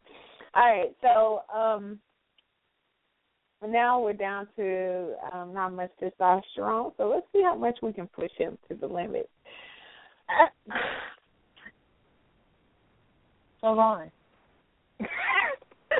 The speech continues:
Speaker 2: It started
Speaker 1: Y'all
Speaker 2: with really
Speaker 1: so
Speaker 2: ha-
Speaker 1: wrong. Your ass is about to do it. <laughs>
Speaker 2: No. No, I, I wasn't about to do anything. I, I just said so wrong. I really did.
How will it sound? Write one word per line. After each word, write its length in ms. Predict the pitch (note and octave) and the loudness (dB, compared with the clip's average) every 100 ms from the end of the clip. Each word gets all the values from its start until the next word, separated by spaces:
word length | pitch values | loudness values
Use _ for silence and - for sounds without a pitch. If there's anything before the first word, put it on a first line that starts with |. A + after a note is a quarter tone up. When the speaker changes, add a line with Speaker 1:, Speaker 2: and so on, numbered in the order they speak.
| - C4+ - - - | 2 0 0 -6 4
Speaker 2:
It 160 | A3+ A3+ | 4 4
started 280 | C#4 G3+ A3 | 4 6 8
Speaker 1:
Y'all 140 | B3 B3 | 8 6
Speaker 2:
with 120 | G#3 | 4
really 40 | |
Speaker 1:
so 40 | A#3+ C4 | 4 6
Speaker 2:
ha- 280 | C4+ - C4 | 6 4 2
Speaker 1:
wrong. 100 | B3+ | -4
Your 140 | C4+ | -2
ass 360 | D4+ A3+ B3+ C#4+ C#4 | 2 2 4 2 -4
is 140 | C4 | -8
about 300 | C4 C4 C#4+ | -2 0 0
to 60 | D4+ | -4
do 260 | - B3 F#3+ | -4 -4 -6
it. 160 | - - F4+ - - | -10 -12 -14 -14 -8
<laughs> 320 | - C5+ F4+ | -4 -2 0
Speaker 2:
No. 880 | D4+ D#4 A#4 C5+ C#5 B4 F#4 B3 G#3+ - _ _ _ | 4 4 4 2 2 0 -4 -8 -12 -18 _ _ _
No, 60 | C#4+ | 4
I, 380 | F4+ B3+ A3 A3 - G3+ | 6 6 6 4 2 2
I 20 | |
wasn't 340 | F#3 D#3+ D3+ C#3+ | 2 -2 -6 -8
about 180 | C#3+ C#3 | -8 -8
to 40 | |
do 140 | C#3 C#3+ | -8 -8
anything. 280 | D3+ D3+ D3 | -6 -4 2
I, 120 | D3 | 2
I 180 | D3+ D#3 | 2 -4
just 160 | D#3+ - | -8 -4
said 100 | D3+ - | -2 0
so 140 | - C#2+ | 2 2
wrong. 320 | C#2 - - _ _ _ _ _ _ _ _ _ _ _ _ _ _ | 0 -2 -6 _ _ _ _ _ _ _ _ _ _ _ _ _ _
I 60 | - | 2
really 240 | D3+ C#3 C#3 | 2 2 0
did. 240 | C#3 C#3 | -2 -2